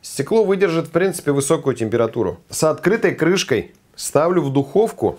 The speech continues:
до минут на пятнадцать. За это время я быстренько слоями закидаю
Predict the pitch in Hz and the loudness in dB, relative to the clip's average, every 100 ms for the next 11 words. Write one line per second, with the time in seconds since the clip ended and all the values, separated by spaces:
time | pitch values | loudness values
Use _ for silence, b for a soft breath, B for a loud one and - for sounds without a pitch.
0 | - - 165 208 165 156 170 180 147 - | -8 0 2 2 2 0 -2 0 0 -2
1 | - - _ _ - _ _ _ _ 110 | -12 -20 _ _ -20 _ _ _ _ -2
2 | 139 175 180 190 185 156 165 170 - - | 0 2 2 2 2 2 4 2 0 -10
3 | _ _ - 139 170 175 135 131 127 151 | _ _ -8 -2 0 0 0 0 0 2
4 | 170 160 127 117 139 143 127 90 | 2 2 -2 -4 0 2 0 -2